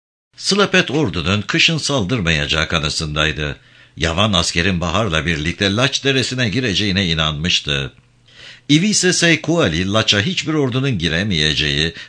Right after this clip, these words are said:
topların ve hatta makinalı tüfeklerin Laç'ı etkileyemeyeceğini ateşli ateşli savunuyordu. Geçen yıl Pax Köprüsü'nü yakarak Dersim çatışmalarını ateşleyen Mırsilahim,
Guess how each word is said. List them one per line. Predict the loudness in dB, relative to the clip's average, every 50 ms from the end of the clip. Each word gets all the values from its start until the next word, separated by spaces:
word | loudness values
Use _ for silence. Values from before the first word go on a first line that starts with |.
| -10 -2
topların | 0 0 0 2 2 2 2 2 2 2
ve | 2 2
hatta | 2 0 0 0 -2 -2 0
makinalı | 0 0 0 0 -2 -2 -2 -2 -2 -4
tüfeklerin | -4 -6 -4 -2 -4 -2 -2 -2 -2 0 0 0 0 0
Laç'ı | 0 2 2 2 0
etkileyemeyeceğini | 2 0 -2 -2 -4 -4 -2 -2 -2 0 0 0 0 0 0 0 0 -2 -2 -2 0 -2 -2
ateşli | -2 -4 -6 -4 -2 -2 -2 -2 -2 -2 -2
ateşli | -2 -2 -2 -2 -2 -2 -2 -4 -4
savunuyordu. | -6 -4 -4 -4 -4 -4 -2 -2 -2 -2 -2 -4 -4 -4 -4 -6 -6 -8 -10 _ _ _ _ _ _ _ _ -20 _ _ -20 -20 -20 -20 -20 -20 -20 -20 -8 0
Geçen | 4 4 6 6 6 6 6
yıl | 6 4 4 2 2
Pax | 0 0 0 0 0 -2 -6 -6
Köprüsü'nü | -2 -2 -2 -2 -2 -4 -4 -4 -4 -4 -2
yakarak | -2 0 -2 -2 0 0 0 0 0 2 2
Dersim | 2 4 4 2 0 -2 -2
çatışmalarını | 0 -2 -2 0 0 -2 0 0 0 0 0 0 0 0 0 -2
ateşleyen | -2 -2 -2 -2 -2 0 0 0 0 2 0 0 -2
Mırsilahim, | -2 -2 -2 -2 -2 -2 -2 -2 0 0 0 0 0 0 0 -2 -2